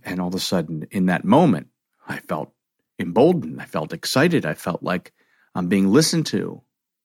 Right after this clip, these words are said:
I'm making sense. My ego was just loving all of it. And then what happened?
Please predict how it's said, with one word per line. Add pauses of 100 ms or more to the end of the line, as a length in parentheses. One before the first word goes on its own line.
(140)
I'm
making
sense. (640)
My
ego
was (1800)
just
loving
all
of
it. (640)
And
then
what
happened?